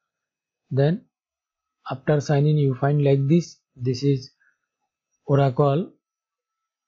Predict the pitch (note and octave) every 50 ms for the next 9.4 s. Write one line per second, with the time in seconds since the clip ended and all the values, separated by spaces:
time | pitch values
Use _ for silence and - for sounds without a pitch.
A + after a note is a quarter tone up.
0 | _ _ _ _ _ _ _ _ _ _ _ _ _ - E3 D#3 D3 D3 D#3 D3+
1 | D#3 E3 D#3 D#3+ D#3+ D#3 D#3+ D#3+ E3 D#3+ F3 D3 C#3 C3+ C3+ C#3+ C#3+ C#3 - _
2 | _ _ _ _ _ _ _ _ _ _ _ _ _ _ _ _ _ _ _ _
3 | _ _ _ - B2 B2+ C#3 C3+ B2 B2 B2+ C#3+ E3 F3+ F3 - _ - _ _
4 | _ _ _ _ _ _ _ _ _ _ _ _ _ _ _ _ _ _ _ _
5 | _ _ _ _ - - D#3 C#3+ C3+ C#3+ D3+ - _ _ _ _ _ _ _ _
6 | _ _ _ _ _ _ - - C#3+ B2+ - D3 D3 D3 D3+ C#3+ D3 C#3+ C#3 C#3
7 | B2+ - C#3 C#3+ D3 C#3+ C#3+ D3 D3 C#3+ C#3 E3 E3 D3+ - D3+ C#3 C3 C3+ C#3+
8 | C3 - D3 E3 E3 D#3 C#3+ D3+ F3 F3+ - _ _ _ _ - C#3+ C#3 C#3+ C3+
9 | C3 B2+ D3 D3+ F3+ G#3 G#3